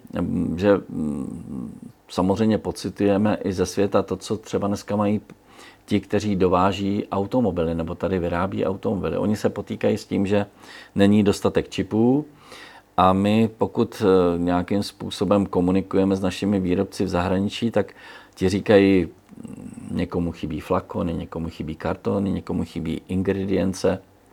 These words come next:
z nějakých exotických destinací. Prostě ta covidová doba zamávala i v této kategorii. A tím spíš, pokud máme dlouhodobý vztah s těmi dodavateli a, mm,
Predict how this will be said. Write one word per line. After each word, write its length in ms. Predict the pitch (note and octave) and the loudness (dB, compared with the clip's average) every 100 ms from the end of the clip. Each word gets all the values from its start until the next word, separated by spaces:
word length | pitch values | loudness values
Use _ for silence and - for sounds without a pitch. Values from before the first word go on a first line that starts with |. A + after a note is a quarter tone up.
| _ _ _ _ - | _ _ _ _ -18
z 120 | A2+ | -14
nějakých 480 | F#2 F2+ - E2+ - - - - - | -12 -12 -12 -12 -14 -20 -20 -6 -2
exotických 640 | F#2+ F#2+ F#2+ - G#2 G2 | 0 0 -2 -4 -2 -2
destinací. 720 | F#2 - F#2+ F#2+ - G2+ G2+ - - - - - - - | -2 -2 0 -2 -2 -6 -6 -12 -20 -20 -18 -20 -20 -4
Prostě 680 | - F#2+ - A#2+ A2+ A2 G2+ - - _ G2+ | 0 0 0 4 8 8 4 -4 -20 _ -4
ta 100 | G2 | -2
covidová 640 | - G#2 G#2 G#2 A2 G#2+ G2+ | 0 2 4 4 6 4 4
doba 280 | F#2 G2 | 2 2
zamávala 800 | G2 F#2 F#2 F#2+ F2+ F#2+ F#2+ F#2+ - - | 2 2 2 2 2 2 2 0 -4 -4
i 360 | F2+ F2+ F2+ | -2 -2 -4
v 80 | - | -4
této 320 | - F2 A2 | -2 0 0
kategorii. 800 | - F#2+ F#2 F2 E2 D#2+ D#2 F2+ A#2+ _ _ - - - - | -2 -2 -2 -4 -4 -4 -6 -8 -12 _ _ -20 -20 -20 -6
A 100 | - | -2
tím 200 | - B2 | 2 2
spíš, 380 | A#2 - B2+ C3 | 2 2 2 2
pokud 300 | - F2+ G#2 | -2 -4 0
máme 320 | G2 F#2+ G2+ | 2 4 4
dlouhodobý 680 | F2+ G#2 A2 G#2 G#2+ G2+ F#2+ | 4 6 6 6 0 0 -2
vztah 400 | - - F#2+ - | -4 0 0 -2
s 80 | - | -6
těmi 220 | F#2+ F#2+ | -2 0
dodavateli 680 | F#2 G2 A#2 E2+ - D#2+ F2 | 0 2 2 0 -2 -4 -4
a, 160 | - D#2+ | -2 -4
mm, 560 | E2+ - - E2+ E2+ | -4 -12 -14 -12 -12